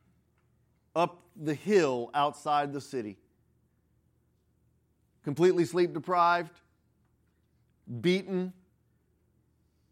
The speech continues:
having stood in five trials, is asked to carry his cross up the hill, unable to do so because he is physically depleted.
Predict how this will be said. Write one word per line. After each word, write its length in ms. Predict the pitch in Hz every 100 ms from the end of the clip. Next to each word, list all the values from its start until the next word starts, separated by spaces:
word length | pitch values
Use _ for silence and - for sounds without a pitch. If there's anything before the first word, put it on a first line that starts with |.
| _ _
having 400 | 165 170 185 165
stood 720 | - - - 196 202 196 160 - _ _ _
in 140 | 160 151
five 540 | - 180 185 190 143
trials, 760 | - 190 185 185 190 185 - - _ _ _ _ _ _ _ _ _ -
is 140 | 127
asked 340 | 170 180 -
to 80 | 180
carry 400 | - 208 196 180
his 160 | 165 -
cross 480 | - 196 175 160 170
up 180 | 160
the 100 | 175
hill, 440 | 151 175 165 135 117 _ _ _ _ _ _ _ _ _ _ _ _ _ _
unable 420 | 131 160 175 160
to 140 | 135 151
do 220 | 160 175
so 280 | - 165 151
because 320 | 143 139 143
he 100 | 147
is 160 | 135 -
physically 680 | - 180 156 160 147 139
depleted. 720 | 113 123 - 165 160 131 117